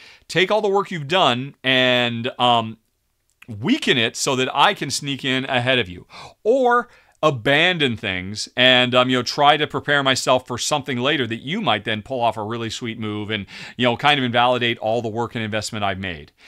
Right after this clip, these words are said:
There's nothing wrong with it. It is all still just a transfer of points one way or the other. But Jen and I did find that, wow,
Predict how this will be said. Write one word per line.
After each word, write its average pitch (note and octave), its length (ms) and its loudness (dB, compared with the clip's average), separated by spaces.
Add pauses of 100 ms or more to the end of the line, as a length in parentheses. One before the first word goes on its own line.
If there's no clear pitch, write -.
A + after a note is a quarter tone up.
(260)
There's C#3 120 -6
nothing A#3 220 6
wrong A3+ 240 6
with G#3 100 -2
it. B3 160 0
It C#3+ 160 -2
is G#3 240 2
all G3 200 2
still G3 220 -4
just F3 200 -2
a - 20 -4
transfer D#3+ 460 -4
of C3 80 -12
points D#3+ 360 -8
one D3 160 -6
way C#3+ 100 -4
or C#3 40 -2
the C3 140 -2
other. C#3+ 160 2
But B2 140 -4
Jen E3 200 -4
and A3 100 -2
I F#3 120 2
did F3 240 -2
find D#3 440 0
that, A#2 160 -4
wow, A2 560 2